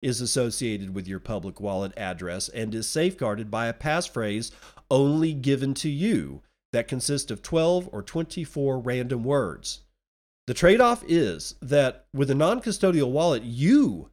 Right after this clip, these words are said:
become responsible for managing and monitoring your wallet holdings and related transactions. The only individual or entity that can protect your assets is you, yourself.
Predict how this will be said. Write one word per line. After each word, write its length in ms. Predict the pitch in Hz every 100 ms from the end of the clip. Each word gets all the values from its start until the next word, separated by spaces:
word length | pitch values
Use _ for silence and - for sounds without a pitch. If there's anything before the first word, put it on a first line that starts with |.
| 131
become 480 | 139 131 160 117
responsible 680 | 120 113 - 120 117 120 123
for 160 | 127 127
managing 500 | 113 127 131 139 156
and 80 | 113
monitoring 480 | 101 104 110 117
your 300 | 101 101 190
wallet 300 | 214 123 143
holdings 440 | 131 104 87 117 - - - - -
and 160 | 117
related 420 | 127 113 101 101
transactions. 840 | - 120 117 151 170 170 92 87 90
The 180 | 113 -
only 440 | 151 196 240 262
individual 680 | 214 202 180 220 151 78 - _ _ _ _
or 200 | 135 156
entity 500 | - 214 - - 98 90
that 340 | 113 120 -
can 340 | - 180 202
protect 480 | 202 196 - 170 139
your 220 | 165 175
assets 640 | 170 165 175 180 180 - - -
is 320 | 185 196 160
you, 520 | 147 147 247 165 - _
yourself. 960 | 131 127 175 208 202 214 214 - -